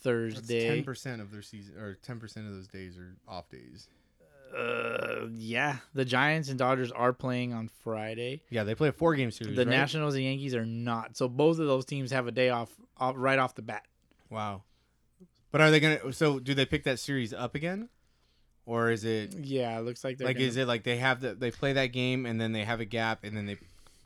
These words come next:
Speaker 1: No,
Speaker 2: continue,
Speaker 1: they,
Speaker 2: or
Speaker 1: they,
Speaker 2: they're,
Speaker 1: they're,
Speaker 2: they're
Speaker 1: they, they pick
Speaker 2: they
Speaker 1: up
Speaker 2: travel?
Speaker 1: that series up again on Saturday.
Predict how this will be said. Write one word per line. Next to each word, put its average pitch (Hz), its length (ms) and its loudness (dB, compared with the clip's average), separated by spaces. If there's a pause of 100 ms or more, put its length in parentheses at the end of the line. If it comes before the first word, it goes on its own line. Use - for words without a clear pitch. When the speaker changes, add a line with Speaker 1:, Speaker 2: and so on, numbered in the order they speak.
Speaker 1:
No, 131 160 0
Speaker 2:
continue, 131 200 6
Speaker 1:
they, - 60 6
Speaker 2:
or 156 100 6
Speaker 1:
they, 127 120 8
Speaker 2:
they're, - 20 0
Speaker 1:
they're, 110 120 -8
Speaker 2:
they're 135 200 4
Speaker 1:
they, 135 200 4
they 131 240 -2
pick 123 220 -4
Speaker 2:
they 131 40 -6
Speaker 1:
up 127 40 -4
Speaker 2:
travel? 120 160 0
Speaker 1:
that 117 60 -4
series 123 380 -2
up 120 140 -4 (420)
again 117 280 -10
on 110 160 -10
Saturday. 104 600 -14